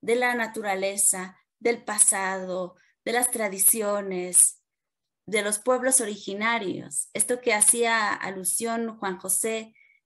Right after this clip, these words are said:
en muchos espacios, diciendo los pueblos originarios no son, eh, pueblos que están en el pasado,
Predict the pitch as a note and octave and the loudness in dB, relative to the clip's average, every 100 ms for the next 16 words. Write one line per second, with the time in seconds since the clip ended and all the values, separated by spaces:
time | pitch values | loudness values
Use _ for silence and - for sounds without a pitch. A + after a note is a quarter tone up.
0 | _ - G#3 A#3+ B3+ A#3 F#3+ - - E3+ | _ -4 -2 -2 2 2 2 -2 0 2
1 | - G3 F#3+ F3 F#3 A3+ A#3 A3+ G#3 F#3 | 2 0 -6 -6 -4 -2 -2 -2 -2 -2
2 | F#3 A3+ A3+ A#3 G#3+ F#3 - F#3 G3 G#3 | -2 -2 0 2 0 -4 -6 -6 -2 -2
3 | G#3 G3 F#3+ - - _ _ _ _ - | -2 0 0 0 -4 _ _ _ _ -10
4 | G#3 A3+ A3+ - C4+ B3+ G3+ F#3 E3 E3 | -4 0 2 4 4 2 -2 -6 -8 -14
5 | _ _ _ _ _ _ _ _ _ _ | _ _ _ _ _ _ _ _ _ _
6 | _ _ _ - E3 E3 E3 E3 E3+ E3 | _ _ _ -6 -4 -2 -2 -4 -6 -4
7 | G#3 G#3 F#3+ F3 F3 - E3 - F#3 F3 | 0 0 0 0 4 2 2 -2 0 0
8 | F3+ E3 E3 _ _ _ F3 F#3 F3+ D#3+ | 0 -4 -8 _ _ _ -4 -4 -4 -6
9 | D3 - C4 A3+ F3 F#3 | 2 2 2 -2 -8 -14